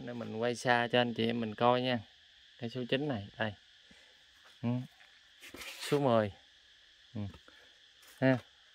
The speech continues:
Một gang, hai gang, ba gang, nó sáu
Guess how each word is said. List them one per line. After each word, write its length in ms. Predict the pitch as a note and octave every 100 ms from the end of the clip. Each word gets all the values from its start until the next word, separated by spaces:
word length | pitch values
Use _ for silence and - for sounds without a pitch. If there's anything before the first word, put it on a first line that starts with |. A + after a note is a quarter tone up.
| _ - _ _ A2
Một 260 | G#2 G#2+
gang, 260 | A#2+ A#2+ A#2
hai 260 | B2 A#2+
gang, 300 | A#2 A#2+ B2
ba 220 | B2 B2 B2
gang, 260 | B2+ B2
nó 120 | C3
sáu 380 | C3+ - D3 F3